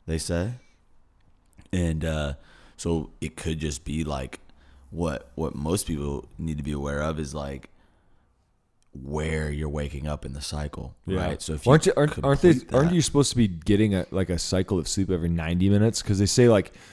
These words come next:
Speaker 2: if you could nap, like, twenty to thirty would be optimal, but then ninety would be, like, the best because you go through one full sleep cycle.
Speaker 1: Ninety minutes?
Speaker 2: Yeah.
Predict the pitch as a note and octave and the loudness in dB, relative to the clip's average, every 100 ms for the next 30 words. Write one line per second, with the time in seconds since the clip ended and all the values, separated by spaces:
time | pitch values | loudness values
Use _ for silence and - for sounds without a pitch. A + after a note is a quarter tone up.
0 | - - A2+ G2 A2 A2+ G2+ F#2 F#2 F2+ | -20 -4 0 4 6 6 6 6 2 2
1 | F2 G2+ - - - - - _ _ _ | 4 4 2 0 -4 -18 -20 _ _ _
2 | F#2+ F#2+ - _ _ _ _ - C#3 C#3+ | -4 -4 -4 _ _ _ _ 8 10 10
3 | A#2+ - A#2 A2+ G#2+ G2+ F#2+ F#2+ - F#2 | 8 8 8 10 8 6 6 4 2 0
4 | D#2+ E2 F2 F2+ F2+ G2 G#2 G2 F2 E2+ | 0 0 0 0 0 2 4 4 4 2
5 | F#2+ F#2 F2+ F2 - D#2 F#2+ F#2+ - G2+ | 4 4 2 0 -4 -2 0 0 -2 -2
6 | F#2 E2+ F2 F#2 - F2+ E2 F2 F2+ E2+ | 0 2 2 2 0 -2 0 0 0 -2
7 | F2 E2+ - F2+ - B1+ D2 - - - | -4 -6 -4 -4 -4 -8 -8 -10 -10 -16
8 | _ _ E2+ D#2 D2+ D#2 E2+ G2 A#2+ - | _ _ -6 -4 -2 -2 -2 -2 -4 -6
9 | - F#2+ F2+ | -8 -6 -4